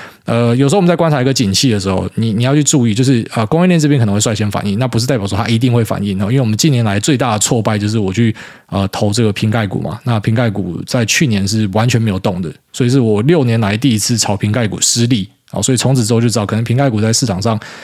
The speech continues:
呃，除非它又改一个比较重大的设计，不然可能已经不香了，哦，大家对它的预期已经没有像之前那么高了。哦，所以你干脆要买，直接去买苹果。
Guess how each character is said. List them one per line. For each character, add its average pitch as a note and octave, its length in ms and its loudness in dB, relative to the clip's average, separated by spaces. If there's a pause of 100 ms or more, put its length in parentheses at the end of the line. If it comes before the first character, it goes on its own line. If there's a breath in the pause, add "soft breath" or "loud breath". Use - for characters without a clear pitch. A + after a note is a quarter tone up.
(200 loud breath)
呃， A2+ 100 0
除 C3+ 100 2
非 D3+ 140 4
它 D3+ 140 0
又 E3 100 4
改 G2+ 220 -4
一 A2 40 0
个 B2 160 2
比 G2 60 -4
较 A#2+ 100 2
重 B2 200 0
大 A#2 160 2
的 G#2+ 40 2
设 G#2+ 200 2
计， G#2 180 -2
不 A#2 80 -2
然 A#2 100 0
可 G2+ 120 -2
能 G2 80 0
已 - 20 -2
经 G#2+ 140 2
不 C3+ 80 2
香 G#2+ 340 2
了， F#2+ 80 0
哦， G2 160 -2
大 B2 100 -2
家 A2 140 0
对 A2 180 0
它 G2 160 -2
的 G2 80 -2
预 A#2 160 2
期 F#2+ 200 -2
已 - 20 -4
经 G2+ 140 -2
没 G#2+ 100 0
有 F#2+ 80 -2
像 G#2 180 -2
之 G2 80 -4
前 F#2+ 160 -2
那 F#2+ 60 -2
么 G2 120 0
高 - 180 -2
了。 A2 100 -4 (340 loud breath)
哦， - 80 -6
所 A2 140 0
以 G#2 140 2
你 G#2+ 100 2
干 C3 100 2
脆 C3+ 120 4
要 C#3 100 2
买， G2 140 0
直 F#2 80 -2
接 F#2+ 40 2
去 G#2 60 2
买 G#2 140 0
苹 G2 180 -4
果。 - 180 -4